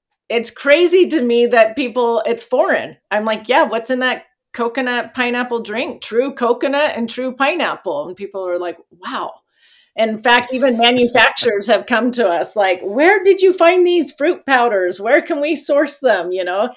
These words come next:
Speaker 1: it,
Speaker 2: Mm-hmm.
Speaker 1: it's not easy. There's not a lot of places here that in America that have 'em. We've had to bring things in from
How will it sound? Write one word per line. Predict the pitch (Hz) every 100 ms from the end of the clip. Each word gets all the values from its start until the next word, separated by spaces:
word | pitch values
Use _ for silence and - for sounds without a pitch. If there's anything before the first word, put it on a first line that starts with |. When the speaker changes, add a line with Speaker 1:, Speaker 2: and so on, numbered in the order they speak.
| - - 110
Speaker 1:
it, | 294 320
Speaker 2:
Mm-hmm. | - -
Speaker 1:
it's | 262 330 - _ - -
not | 220 269 - 226
easy. | 269 392 - 117 156 _ _ _ -
There's | 269 233
not | 226 269
a | 339
lot | 285 254
of | 254
places | 262 247 247 233 214
here | 233 220 190
that | 214 208 - - _
in | 202 208
America | 190 190 220 240 226
that | 214 214
have | 180 185 214
'em. | 277 165
We've | 185 185
had | 196 196 196
to | 196
bring | 202 202 214
things | 220 214 214
in | 240 320
from | 262 214